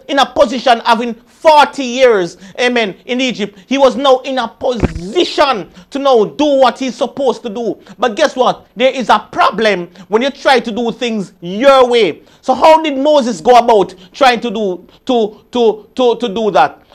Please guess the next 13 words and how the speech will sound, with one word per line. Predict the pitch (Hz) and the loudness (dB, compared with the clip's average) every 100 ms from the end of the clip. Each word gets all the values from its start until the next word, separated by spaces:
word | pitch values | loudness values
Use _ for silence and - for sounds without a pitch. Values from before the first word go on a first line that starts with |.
| _ | _
Uh, | 202 202 165 131 | 4 4 2 -2
we | 180 277 | -4 -2
realize | 254 320 311 262 226 214 214 _ - | 0 2 4 4 4 2 -2 _ 0
that | 226 233 | 0 0
he | 277 269 | -2 -4
saw, | - - 311 285 262 233 - | -6 -2 4 6 4 2 -6
and | 220 | -6
the | |
scripture | 240 294 262 | -4 -4 -2
that | 240 | -2
we | 269 | -4
read | 269 262 202 | -2 0 0
earlier | 233 220 202 190 | -2 -2 0 0